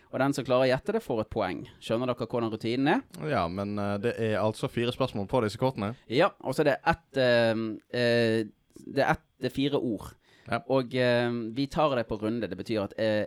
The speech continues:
Speaker 1: hvis jeg starter, så leser jeg da frem det første ordet, og så er det da videre til
Speaker 2: Ja, ok, sånn,
Speaker 1: Joakim
Speaker 2: ja. Sånn
Speaker 1: til min
Speaker 2: fire
Speaker 1: høyre.
Speaker 2: ord, ja. Mhm. Ja.
Speaker 1: Mhm.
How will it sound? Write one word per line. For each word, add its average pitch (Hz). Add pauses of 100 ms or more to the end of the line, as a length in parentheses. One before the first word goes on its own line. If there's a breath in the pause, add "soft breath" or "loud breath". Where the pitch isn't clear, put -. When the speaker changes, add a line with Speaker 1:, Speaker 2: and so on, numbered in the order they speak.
Speaker 1:
hvis 113
jeg 135
starter, 135
så 139
leser 113
jeg 98
da 95
frem 101
det 90
første -
ordet, 98
og -
så 120
er 104
det 143
da 156
videre 104
til 95
Speaker 2:
Ja, 123
ok, 131
sånn, 165
Speaker 1:
Joakim 135
Speaker 2:
ja. 110
Sånn 160
Speaker 1:
til -
min 95
Speaker 2:
fire 90
Speaker 1:
høyre. 101
Speaker 2:
ord, -
ja. -
Mhm. - (100)
Ja. -
Speaker 1:
Mhm. 127